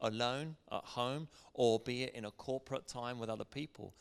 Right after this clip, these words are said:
and listen to the words in which you use and the way in which we approach him. This is our most likely form of praying. "Lord God, would you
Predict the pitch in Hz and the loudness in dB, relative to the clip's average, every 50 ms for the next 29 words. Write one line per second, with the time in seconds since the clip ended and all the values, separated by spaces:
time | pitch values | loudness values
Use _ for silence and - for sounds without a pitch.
0 | - - - - - - 113 113 117 127 127 - - 143 135 - 143 131 123 117 | -20 -20 -20 -12 -10 -8 -8 -4 -4 -2 -2 -2 -4 -4 -8 -8 -6 -4 -4 -2
1 | 123 117 117 117 113 113 - 117 110 107 107 107 - - - 123 113 113 113 104 | 0 0 0 0 0 -2 -4 -8 -8 -10 -10 -10 -8 -8 -8 -8 -8 -8 -10 -8
2 | 95 - 104 98 95 98 104 104 104 113 117 113 113 110 107 - - - 120 113 | -8 -8 -10 -10 -8 -4 -2 -2 -2 -2 -4 -4 -6 -8 -8 -10 -10 -8 -6 -8
3 | 107 - - - - 123 127 - - - - - - - - _ - - - - | -8 -8 -10 -10 -8 -8 -8 -8 -10 -12 -12 -12 -14 -18 -20 _ -20 -20 -20 -20
4 | - _ - 123 123 117 - - 107 101 104 101 - - - - - - - - | -20 _ -6 -4 -2 -2 -2 -2 -4 -6 -6 -6 -6 -8 -10 -18 -20 -14 -6 -4
5 | 110 107 104 104 98 - - 113 110 117 117 117 113 - - - - - - 113 | -2 -2 -2 -4 -4 -6 -8 -4 -2 -2 -2 0 -2 -4 -6 -8 -12 -12 -10 -6
6 | 113 117 123 123 - - - - 98 90 87 - - - _ - - - 117 101 | -2 -2 -2 -2 -4 -8 -12 -12 -12 -12 -12 -14 -20 -20 _ -16 -6 -4 -4 -2
7 | 95 98 98 - - - - 101 95 - - - 110 98 92 87 78 73 - - | -2 -4 -6 -8 -10 -6 -6 -6 -6 -6 -12 -10 -10 -8 -8 -10 -12 -14 -18 -20
8 | _ _ _ _ - - 123 143 147 147 143 - - 135 123 113 101 101 101 127 | _ _ _ _ -12 -2 2 2 4 4 2 0 -2 -2 0 0 -2 -2 -2 -2
9 | 143 147 123 - 131 131 143 139 139 135 131 120 | -2 -2 -2 -4 -6 -2 0 0 0 0 -2 -4